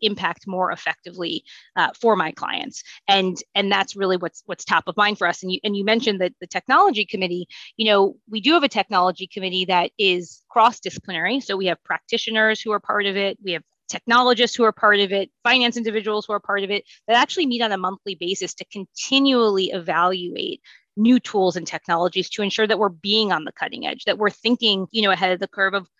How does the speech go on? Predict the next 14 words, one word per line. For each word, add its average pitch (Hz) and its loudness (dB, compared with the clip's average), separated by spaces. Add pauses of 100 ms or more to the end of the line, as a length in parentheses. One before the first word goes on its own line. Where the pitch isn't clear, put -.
(160)
what, 226 0
what 247 0
do 285 2
our 254 2
clients - -8
need? 170 -14 (540)
Is 294 6
this 254 4
tool 214 4
or 185 4
technology 175 0
meeting 214 2
those 190 2
needs 190 -4